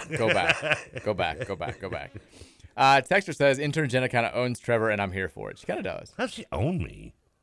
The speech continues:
Speaker 1: Now I like that it's out there 'cause you're gonna get upset about it.
Speaker 2: Well, I know I'm not upset. I'm just curious on, like, about what, what definition do you mean by she owns me?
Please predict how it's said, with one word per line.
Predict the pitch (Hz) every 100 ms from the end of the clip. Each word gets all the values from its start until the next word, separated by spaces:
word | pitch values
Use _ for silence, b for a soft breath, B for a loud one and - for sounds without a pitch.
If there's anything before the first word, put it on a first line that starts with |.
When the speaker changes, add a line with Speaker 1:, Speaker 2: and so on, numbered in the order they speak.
| _ _ _ 85 101 -
Speaker 1:
Now | 104 131 151
I |
like | 131 120
that | 104
it's | 95
out | 107
there | 104
'cause | 98 101
you're |
gonna | 110 104
get | 92
upset | 85 104
about | 98 76 71
it. | - _ -
Speaker 2:
Well, | 247
I | 214
know | 202 190
I'm | 175 156
not | 143 123
upset. | 104 - 175
I'm | 202
just | 120 -
curious | 135 131 117
on, | 117
like, | 104 107
about | 92 107 95
what, | 98 95
what | 104 98
definition | 131 110 113 -
do | 92
you |
mean | 98 95
by | 90
she | - -
owns | 73 117 92
me? | 67 64 64